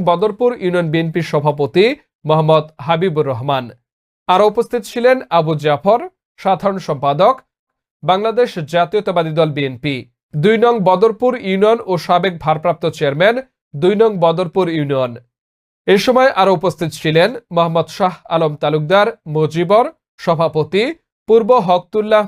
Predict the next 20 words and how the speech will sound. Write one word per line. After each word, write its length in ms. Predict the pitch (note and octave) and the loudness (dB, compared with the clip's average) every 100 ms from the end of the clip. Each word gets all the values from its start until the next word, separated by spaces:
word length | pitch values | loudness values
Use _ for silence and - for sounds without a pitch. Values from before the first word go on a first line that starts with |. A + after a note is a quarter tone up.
| F#3 | -2
মাধ্যমিক 400 | E3 D#3+ F#3 F#3 D3+ | -4 -2 -4 -4 -4
বিদ্যালয় 420 | D3+ D3 E3+ G#3+ A3+ | -6 -2 2 0 0
ও 120 | F3 D#3 D3+ - _ _ | 0 0 0 -4 _ _
সহসভাপতি, 840 | - F#3+ F#3+ F#3+ D#3+ D3 D3+ D#3+ A3 D#4+ - _ _ | -2 0 0 -4 -4 -4 -4 0 0 -2 -10 _ _
বাংলাদেশ 520 | D#3 G3 A3 A3+ B3 - D3+ | 0 0 -2 -2 -4 -4 -4
জাতীয়তাবাদী 600 | E3 E3+ G#3 G3 F3 E3 D#3+ | -2 -2 -2 -2 -2 -2 2
দল 140 | D#3+ D3 - _ D3+ | 2 2 -6 _ -6
বিএনপি, 420 | E3 E3 G#3+ A#3 C#4 - _ - | -6 -6 -6 -6 -6 -12 _ -12
দুই 220 | C#3 G3 G#3+ | 0 2 2
নং 100 | A3+ G3 | 0 2
বদরপুর 420 | E3+ E3+ F3+ G#3 G3+ F3 | 0 0 -2 0 0 -2
ইউনিয়ন। 340 | C#3 C#3+ C#3 B2+ - _ _ _ | -4 0 -2 -4 -12 _ _ _
আরও 160 | E3+ F#3+ F#3+ | 2 4 2
উপস্থিত 320 | G3 - D#3+ - | 0 -2 -6 -4
ছিলেন 280 | E3 F3+ C4 - _ _ - | 0 2 2 -2 _ _ 0
দুই 180 | G3 | 2
নং 140 | A3+ B3 G3+ | 4 2 2
বদরপুর 400 | G3+ A#3 A#3 C4+ A#3+ | 2 2 0 -4 -2
ইউনিয়ন 240 | G3+ G#3 F#3+ | -2 -2 0
বিএনপির 380 | F3+ F#3 A3 | 0 0 -2